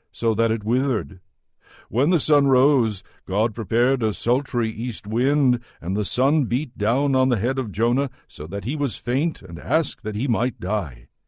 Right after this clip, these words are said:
He said, "It is better for me to die than to live." But God said to Jonah, "Is it right for you to be angry about the bush?" And he said,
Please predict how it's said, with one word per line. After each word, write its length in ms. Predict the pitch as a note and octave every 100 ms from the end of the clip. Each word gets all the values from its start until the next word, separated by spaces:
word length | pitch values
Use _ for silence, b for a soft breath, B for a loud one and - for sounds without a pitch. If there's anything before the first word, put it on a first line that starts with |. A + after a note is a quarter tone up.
| _ -
He 140 | A2
said, 420 | C#3+ D3+ C3 G2 b b b b -
"It 160 | E3
is 160 | F3 C#3+
better 300 | A#2 D#3 F#3+
for 200 | C#3 C3+
me 220 | C3 D#3+
to 160 | - G2
die 560 | D#2+ F#2+ B2 C#3 A#2+
than 220 | C3 B2+ A#2
to 120 | A#2+
live." 540 | F#2+ A2+ G#2+ C#2+ C2 _ _ _ _ b b b -
But 180 | F2+ F2
God 320 | A2+ C3 C3+
said 240 | A#2+ A#2
to 80 | F#2
Jonah, 480 | E2 G#2+ G2+ G2 F#2 - _ _ _ _ -
"Is 220 | D#3+ D#3
it 160 | F#3+ D3
right 340 | A2 A2+ B2
for 200 | - B2+
you 260 | G2+ D3 D3+
to 160 | C#3
be 180 | A#2+ A#2+
angry 460 | A2+ C#3+ A#2+ B2+ C3+
about 360 | G2+ G#2+ A2
the 60 | F2
bush?" 460 | D2+ C3+ - - _ _ _ _ _ -
And 140 | D2
he 120 | A2 A#2+
said, 400 | - E2+ G#2+